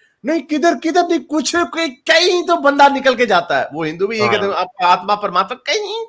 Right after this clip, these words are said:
Speaker 1: तो कुछ होता है।
Speaker 2: नहीं, लेकिन
Speaker 1: But
Speaker 2: हाँ,
Speaker 1: they,
Speaker 2: at least
Speaker 1: एक सेकंड,
Speaker 2: मैं
Speaker 1: but they don't understand कि आपके पैदा होने से पहले क्या था आपका। नहीं, वो हमें या-, जो अगर हिंदू हो, वो कोई परमात्मा, वो उस पे ये, जन्मों पे यकीन करने, वो कहेंगे, "नहीं, हमें वो याद नहीं है।"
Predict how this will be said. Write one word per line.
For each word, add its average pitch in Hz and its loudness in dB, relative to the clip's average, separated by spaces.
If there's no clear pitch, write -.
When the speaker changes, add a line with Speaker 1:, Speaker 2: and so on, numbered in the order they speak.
Speaker 1:
तो - -8
कुछ - -16
होता 123 -2
है। 101 -4
Speaker 2:
नहीं, 277 2
लेकिन 277 2
Speaker 1:
But - -6
Speaker 2:
हाँ, 214 2
Speaker 1:
they, 453 0
Speaker 2:
at - -4
least 508 2
Speaker 1:
एक 247 0
सेकंड, 147 -4
Speaker 2:
मैं 175 0
Speaker 1:
but 165 -2
they 220 2
don't 294 4
understand 190 -6
कि 226 -4
आपके 208 2
पैदा 233 2
होने 311 2
से 302 0
पहले 294 2
क्या 214 2
था 160 -2
आपका। - -6
नहीं, 240 0
वो 269 2
हमें 262 -4
या-, 143 -4
जो 139 -6
अगर 160 -4
हिंदू 151 -2
हो, 185 0
वो 165 -8
कोई 165 -8
परमात्मा, 143 -4
वो 135 -4
उस 135 -10
पे 170 -6
ये, 127 -4
जन्मों 131 -6
पे 185 -4
यकीन 160 -8
करने, 165 -6
वो 196 -4
कहेंगे, 214 -6
"नहीं, 220 0
हमें 196 0
वो 196 2
याद 151 2
नहीं 127 -4
है।" - -14